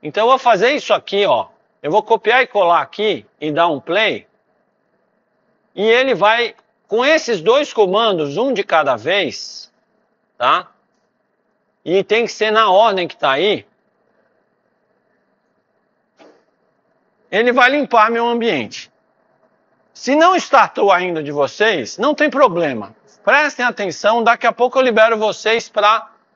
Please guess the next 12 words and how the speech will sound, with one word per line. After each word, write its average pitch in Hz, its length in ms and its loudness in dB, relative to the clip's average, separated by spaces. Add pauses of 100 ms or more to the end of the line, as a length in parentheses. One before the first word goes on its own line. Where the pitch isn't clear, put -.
(140)
repetir 233 500 -2
o 233 80 -2
que - 100 -2
eu 208 80 4
fiz 240 520 -2
e 240 160 -2
depois 220 420 -2
fazer 196 240 -2
a 196 80 0
tarefa, 156 460 -4 (160)
tá 127 80 -16
certo? 214 420 -2